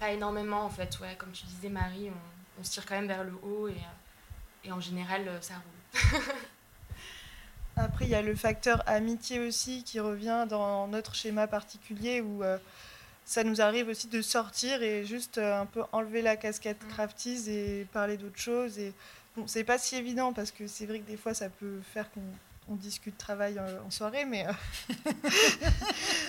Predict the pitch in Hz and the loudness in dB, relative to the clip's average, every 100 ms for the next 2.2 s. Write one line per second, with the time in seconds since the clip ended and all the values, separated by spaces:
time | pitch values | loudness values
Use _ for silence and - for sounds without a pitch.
0 | 381 - 220 240 269 233 - 247 240 233 | -6 -4 4 8 8 6 2 0 2 2
1 | 233 226 233 220 214 240 233 208 208 202 | 0 2 2 2 0 -2 -2 -2 -2 -4
2 | 233 254 | -2 -4